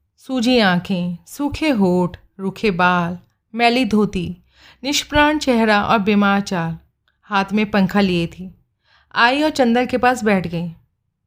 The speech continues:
"कहो, क्या कराए चंदर? अब कितना इंतजाम बाकी है?" "अब सब हो गया सुधा रानी, आज तो पैर जवाब दे रहे हैं। साइकिल चलाते चलाते पैरों में जैसे गांठें पड़ गई हों।"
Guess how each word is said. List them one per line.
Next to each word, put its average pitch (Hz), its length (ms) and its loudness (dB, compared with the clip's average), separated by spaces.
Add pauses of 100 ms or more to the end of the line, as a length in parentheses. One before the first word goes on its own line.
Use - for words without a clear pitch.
(340)
"कहो, 269 280 2 (760)
क्या 285 180 4
कराए 254 420 2
चंदर? 285 500 2 (480)
अब 247 120 -8
कितना 262 340 0
इंतजाम 302 380 4
बाकी 302 320 0
है?" 359 400 -2 (840)
"अब 185 140 -6
सब 220 400 2
हो 220 180 2
गया 240 240 2
सुधा 277 300 2
रानी, 240 480 0 (380)
आज 202 300 0
तो 240 120 4
पैर 220 300 2
जवाब 214 360 2
दे 196 160 0
रहे 226 200 2
हैं। 185 400 -2 (360)
साइकिल 214 560 2
चलाते 202 520 2
चलाते 185 460 2
पैरों 196 400 2
में 214 140 2
जैसे 185 300 2
गांठें 196 400 2
पड़ 180 160 0
गई 202 200 2
हों।" 170 140 0